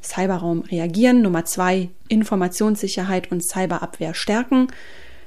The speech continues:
Nummer drei, Cybersicherheitsforschung vorantreiben. Und zu guter Letzt, Wirtschaft besser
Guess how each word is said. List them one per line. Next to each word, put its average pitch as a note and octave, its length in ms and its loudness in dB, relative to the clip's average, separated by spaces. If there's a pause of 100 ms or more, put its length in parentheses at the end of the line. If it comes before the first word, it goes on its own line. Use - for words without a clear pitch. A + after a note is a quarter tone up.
(120)
Nummer G3+ 160 2
drei, F3+ 320 2
Cybersicherheitsforschung F#3 1200 0
vorantreiben. A3+ 680 2
Und C#4 400 2
zu - 80 -2
guter F#3 200 0
Letzt, G3 380 0
Wirtschaft A3+ 640 0
besser F#3+ 380 -2